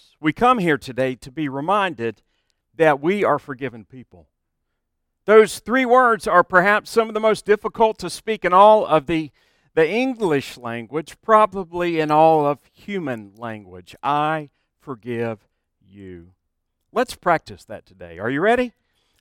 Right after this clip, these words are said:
Say it with me. "I forgive you." Now, it may have not been too hard right now, but given the circumstances where you've been hurt or taken advantage of or,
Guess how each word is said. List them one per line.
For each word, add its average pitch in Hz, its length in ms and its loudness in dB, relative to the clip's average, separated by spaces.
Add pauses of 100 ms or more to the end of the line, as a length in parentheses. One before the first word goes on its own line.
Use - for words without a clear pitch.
(120)
Say 220 300 2
it 175 100 0
with 165 240 0
me. 113 180 -4 (100)
"I 196 600 4 (260)
forgive 160 880 0 (340)
you." 104 640 -12 (720)
Now, 143 280 0
it 135 180 -2
may 165 140 -2
have 135 120 0
not 143 200 -2
been 143 120 -6
too 147 200 -4
hard 143 200 2
right 139 220 0
now, 120 640 -2
but 113 300 -4 (540)
given 202 260 4
the 156 100 2
circumstances 151 920 -2
where 160 160 -2
you've 131 500 -10 (560)
been 170 200 2
hurt 190 360 6
or 147 80 0
taken 185 340 -2
advantage 180 500 0
of 160 280 2
or, 127 240 -2